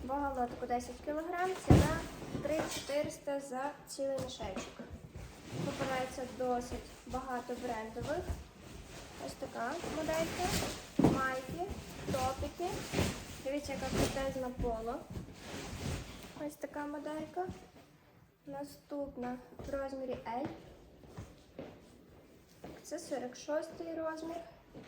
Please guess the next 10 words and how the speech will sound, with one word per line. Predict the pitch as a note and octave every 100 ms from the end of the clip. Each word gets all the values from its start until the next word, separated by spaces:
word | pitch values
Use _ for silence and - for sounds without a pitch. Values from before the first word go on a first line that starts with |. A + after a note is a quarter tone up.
| - - - - - - - - - - - -
Ікселечка | B3 - - A3 A#3+ B3 - D#4 D#4+
ось |
така | - D#4+ E4 F#4 - - D4+
майка. | D4+ D#4+ D#4+ F#4 F#4 - - - - - - - -
До | - -
речі, | - - -
вона | D4 C#4+
йде | C#4
з | D4
такими | C#4+ D4 C#4